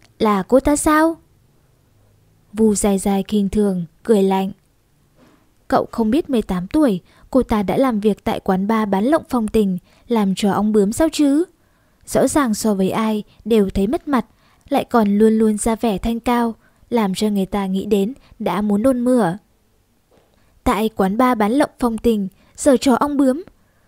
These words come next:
So với ở trường học bán lộng phong tình, giở trò ong bướm như cậu, thì cái nào tốt hơn? Nam Tuệ nhìn thẳng cô ta, nói: "Ai ở trường bán lộng phong tình, giở trò ong bướm?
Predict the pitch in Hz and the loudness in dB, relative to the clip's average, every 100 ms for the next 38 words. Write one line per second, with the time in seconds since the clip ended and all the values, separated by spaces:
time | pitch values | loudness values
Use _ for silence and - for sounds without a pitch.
0 | - - - 202 190 285 240 226 202 190 | -20 -4 0 2 2 2 0 0 0 -2
1 | - 185 247 262 - 214 208 220 185 - | -2 -2 -2 -4 -4 -4 0 0 0 -8
2 | - _ - 277 254 233 202 214 220 202 | -18 _ -4 0 2 2 0 0 0 0
3 | 240 247 - 226 226 _ _ _ - 240 | 0 -2 -2 -4 -4 _ _ _ -6 -2
4 | 214 185 220 262 214 370 - 311 320 - | -2 -2 -2 0 0 -2 2 2 2 -2
5 | _ _ _ _ _ _ _ _ _ _ | _ _ _ _ _ _ _ _ _ _
6 | _ 214 214 190 214 208 202 208 185 220 | _ -2 0 2 0 0 0 0 0 -2
7 | 196 175 190 - 196 190 185 - 190 175 | -2 0 0 0 -2 -2 -6 -6 -4 -2
8 | 208 349 _ _ _ _ _ _ _ _ | -2 -6 _ _ _ _ _ _ _ _
9 | _ _ _ _ - 226 226 214 196 254 | _ _ _ _ -4 0 2 2 4 2
10 | 202 180 240 - 277 285 277 247 240 _ | 2 2 2 0 -2 -2 0 0 -2 _
11 | _ - 269 214 220 - 285 294 285 | _ -2 0 2 2 0 0 4 4